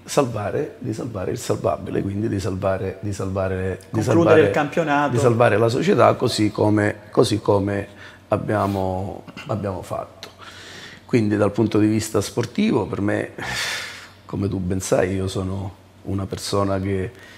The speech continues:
Speaker 1: eh, dall'anima, eh, sono uno caparbio, testardo, e vedermi, dico, in determinate condizioni sicuramente non mi ha fatto,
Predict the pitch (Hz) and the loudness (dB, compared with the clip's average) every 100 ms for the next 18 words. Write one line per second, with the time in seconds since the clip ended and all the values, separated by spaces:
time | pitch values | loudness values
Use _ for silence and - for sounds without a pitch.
0 | - - - - - 92 95 - - 107 | -20 -20 -20 -8 -4 -2 -4 -8 -8 -6
1 | 101 101 143 113 101 95 98 92 90 - | -4 -2 -2 -4 -6 -6 -6 -8 -8 -10
2 | - - - - - - - - - - | -12 -12 -12 -12 -10 -10 -10 -10 -10 -6
3 | 98 95 92 95 95 95 98 87 87 - | -4 -2 -2 -2 -2 -4 -6 -8 -10 -12
4 | - 98 - 107 107 127 143 113 98 107 | -12 -14 -12 -8 -4 -4 -2 -4 -4 -4
5 | - - 107 123 131 107 95 - - - | -4 -2 2 2 2 -2 -2 -4 -18 -20
6 | - - - 95 98 98 98 101 101 101 | -20 -12 -6 -4 -2 -4 -4 -4 -6 -6
7 | 98 101 107 110 127 123 113 113 110 107 | -6 -4 0 4 4 4 2 0 0 0
8 | 104 104 107 110 110 101 101 117 120 139 | 0 0 0 2 0 0 -2 -2 -2 -2
9 | - 104 113 117 101 107 104 98 95 - | 0 0 0 -2 -2 0 0 -2 -4 -6
10 | 98 98 98 - 98 92 - 98 92 | -8 -8 -10 -8 -10 -10 -8 -8 -8